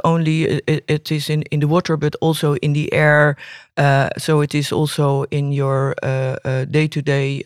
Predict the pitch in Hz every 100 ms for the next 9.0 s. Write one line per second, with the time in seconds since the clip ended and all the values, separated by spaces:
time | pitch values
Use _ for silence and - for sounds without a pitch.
0 | - 139 131 - 147 - 160 - 175 170
1 | - 147 131 143 - 147 139 170 165 151
2 | - - 147 - 147 - 160 139 139 156
3 | 160 175 180 - 165 160 - - - -
4 | - 165 165 160 151 147 156 - 160 165
5 | - 156 156 - - - 139 139 - -
6 | 139 156 156 123 - - - 160 180 180
7 | 180 196 170 - 165 165 170 175 - 175
8 | - 151 - 165 156 156 160 - 135 135